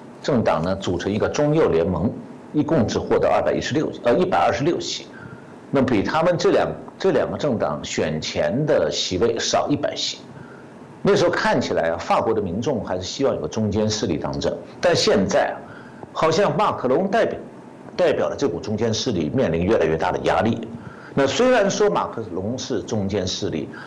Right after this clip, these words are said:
但他政策上仍然延续以前偏左的法国当局的基本方向，他不敢得罪穆斯林。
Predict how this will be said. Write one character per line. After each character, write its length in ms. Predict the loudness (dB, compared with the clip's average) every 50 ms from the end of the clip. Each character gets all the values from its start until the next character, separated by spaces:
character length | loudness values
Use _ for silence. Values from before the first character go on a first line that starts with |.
| -6 -2
但 140 | 0 2 2
他 100 | 2 2
政 260 | 2 2 2 2 2
策 200 | 0 -2 -2 -2
上 120 | -2 -4
仍 120 | -2 -2 -2
然 180 | -2 -2 -2
延 240 | -2 -2 -2 -4 -4
续 160 | -2 -2 -2
以 80 | 0 0
前 240 | -2 -2 -2 -2 -2
偏 320 | -2 0 2 2 2 2
左 300 | 2 2 0 0 0 0 0
的 220 | 2 2 2 0 -4 -8 -12 -14 -16 -16 -14 -4
法 200 | -2 0 0 2
国 140 | 0 0 0
当 260 | 0 0 0 0 0
局 140 | 0 -2 -4
的 80 | -6
基 180 | -6 -4 -4 -4
本 160 | -4 -4 -6 -4
方 180 | -4 -2 -2
向， 160 | -2 -2 -2 -2
他 100 | -4 -2
不 160 | 0 0 0
敢 200 | 0 0 -2 0 0
得 120 | 0 0
罪 160 | 2 2 2
穆 160 | 2 2 0
斯 160 | 0 -2 -4 -2
林。 200 | -2 0 0